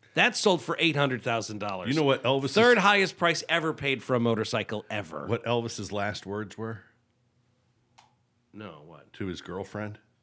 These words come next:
Speaker 2: whoever that was at the time. "I'm gonna go do some reading."
Speaker 1: That's what he said?
Speaker 2: Yeah, "I'm gonna do some reading."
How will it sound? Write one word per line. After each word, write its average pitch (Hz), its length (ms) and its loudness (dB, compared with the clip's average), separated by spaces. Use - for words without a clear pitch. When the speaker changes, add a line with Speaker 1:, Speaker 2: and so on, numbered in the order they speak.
Speaker 2:
whoever 87 300 -4
that 73 160 -8
was 78 180 -10
at 80 140 -14
the - 180 -20
time. 80 220 -14
"I'm 98 60 -4
gonna 117 100 0
go 107 120 -4
do 101 120 -6
some 87 240 -10
reading." 80 380 -10
Speaker 1:
That's 120 220 -6
what 135 100 -2
he 123 60 -4
said? 127 440 -2
Speaker 2:
Yeah, 98 140 -12
"I'm 90 80 -12
gonna 92 100 -8
do 87 140 -10
some 85 160 -12
reading." 82 220 -8